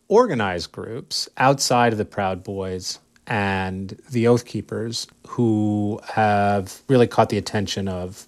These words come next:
federal law enforcement. Some of them, uh, there's a kind of group of cases collected around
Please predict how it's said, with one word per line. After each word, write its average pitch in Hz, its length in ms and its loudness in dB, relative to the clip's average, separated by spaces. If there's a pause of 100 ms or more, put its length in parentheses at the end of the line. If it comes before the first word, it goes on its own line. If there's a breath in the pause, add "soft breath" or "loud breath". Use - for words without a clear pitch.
federal 95 340 -4
law 147 180 6
enforcement. 101 680 -2 (760 loud breath)
Some 120 300 0
of 104 100 -2
them, 104 400 0
uh, 123 80 -2
there's 107 220 0
a 104 60 0
kind 139 220 0
of 104 140 0
group 151 260 4
of 151 120 2
cases 113 500 0
collected 110 560 -2
around 101 680 -4